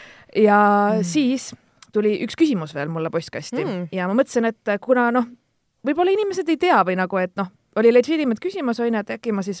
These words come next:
Speaker 1: et ma ei hakka talle eraldi vastama, siis vastan, kui kellelgi on veel küsimusi. Küsimus on selline, tundmatu härra number neli siis ütleme, on ju. Kirjutas, et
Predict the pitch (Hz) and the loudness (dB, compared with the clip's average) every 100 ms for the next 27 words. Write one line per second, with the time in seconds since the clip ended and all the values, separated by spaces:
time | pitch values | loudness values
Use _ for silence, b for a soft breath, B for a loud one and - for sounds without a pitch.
0 | 214 - 190 202 220 196 226 220 339 202 | -10 -8 -4 -2 -4 -4 -2 -2 -2 -2
1 | 160 170 - 180 180 190 190 202 190 180 | -4 -6 -6 -8 -6 -6 -6 -6 -6 -4
2 | 196 185 165 170 190 - 147 151 147 143 | -4 -4 -4 -4 -4 -4 -10 -12 -12 -14
3 | b b b b - 233 277 269 254 214 | b b b b -10 -6 -4 -2 -2 -4
4 | 160 147 160 208 180 - 170 190 180 175 | -6 -6 -2 -2 -2 -4 -4 -2 -2 -4
5 | 165 165 165 156 113 - 147 - - 110 | -4 -6 -6 -8 -12 -14 -14 -14 -16 -16
6 | 110 135 _ _ _ _ _ _ - 202 | -14 -16 _ _ _ _ _ _ -4 -4
7 | 190 175 175 | -4 -8 -8